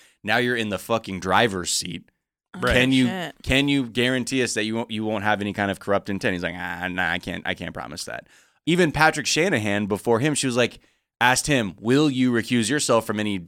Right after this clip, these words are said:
Speaker 1: uh, dealings with Boeing, the former company he used to lobby for?" And he was like, "Yeah, sure."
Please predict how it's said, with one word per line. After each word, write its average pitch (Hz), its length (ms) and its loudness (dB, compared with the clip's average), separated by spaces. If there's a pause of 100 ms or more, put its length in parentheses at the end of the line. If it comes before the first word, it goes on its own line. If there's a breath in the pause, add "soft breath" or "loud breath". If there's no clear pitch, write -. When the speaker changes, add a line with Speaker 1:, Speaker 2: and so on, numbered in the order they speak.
(120)
Speaker 1:
uh, 98 200 0
dealings 101 420 -4
with 87 220 -6
Boeing, 110 400 2
the 90 80 -2
former 98 340 -2
company 87 380 -2
he 123 80 -4
used 139 160 2
to 95 80 -2
lobby 90 180 0
for?" 101 100 -6
And 95 60 -2
he 95 40 -2
was 87 80 -6
like, 90 140 -4
"Yeah, 87 160 0
sure." - 280 -14